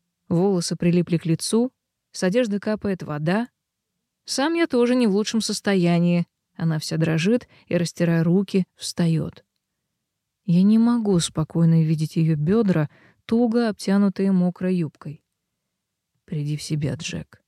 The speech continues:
Она здесь не для этого». «Можно мне взять полотенце?» Она кусает нижнюю губу. «Дашь мне какую-нибудь старую одежду?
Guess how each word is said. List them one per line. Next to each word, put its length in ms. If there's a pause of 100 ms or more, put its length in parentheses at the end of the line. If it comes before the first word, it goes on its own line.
(240)
Она 260
здесь 420
не 120
для 300
этого». 340 (800)
«Можно 440
мне 160
взять 260
полотенце?» 680 (800)
Она 220
кусает 400
нижнюю 340
губу. 360 (1000)
«Дашь 260
мне 100
какую-нибудь 600 (140)
старую 400
одежду? 460